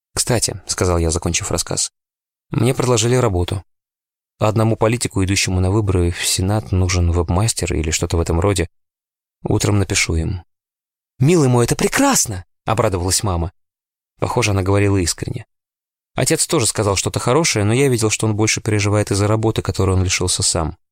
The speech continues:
После суда надо мной и вынесенного приговора меня, подумать только, признали виновным в краже Машиного телефона. Он внезапно обнаружил, что почему-то не может продлить свой допуск к секретным документам,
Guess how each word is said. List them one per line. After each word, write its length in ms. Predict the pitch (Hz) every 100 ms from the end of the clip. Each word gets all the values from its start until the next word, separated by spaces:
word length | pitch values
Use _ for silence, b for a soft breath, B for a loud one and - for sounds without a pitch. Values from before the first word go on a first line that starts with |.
| _ _ _ _ _ _ -
После 280 | 117 -
суда 260 | - 120 135
надо 200 | 113 98
мной 300 | 104 107 92
и 260 | 87 87 92
вынесенного 460 | 101 95 95 87
приговора 580 | 85 90 92 110 120 87 _ _ _
меня, 380 | - 92 117 123 _ _
подумать 380 | - 98 95 90
только, 340 | 87 87 87 - _ _ _
признали 460 | 107 101 101 117 98
виновным 640 | 85 92 95 131 123 90
в 100 | 82
краже 360 | 95 104 113 92
Машиного 500 | 87 104 - 92 90
телефона. 600 | - 90 - 76 67 - _ _ _ _ _ _
Он 140 | 117 104
внезапно 400 | 98 95 98 98
обнаружил, 420 | 92 98 110 95
что 180 | - 87
почему-то 420 | - - 101 95
не 100 | 95
может 280 | 98 90 -
продлить 380 | - 92 90 -
свой 280 | - 87
допуск 440 | 82 95 - - -
к 40 |
секретным 420 | - - 92 87
документам, 580 | 85 - 90 80 82 69